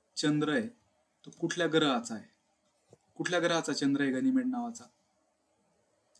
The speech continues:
आणि तो सर्वात मोठा चंद्र आहे, बरोबर? तर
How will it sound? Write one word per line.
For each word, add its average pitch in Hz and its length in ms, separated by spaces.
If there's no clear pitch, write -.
आणि 131 140
तो 170 240
सर्वात 170 420
मोठा 156 320
चंद्र 117 320
आहे, 110 140
बरोबर? 135 240
तर 151 100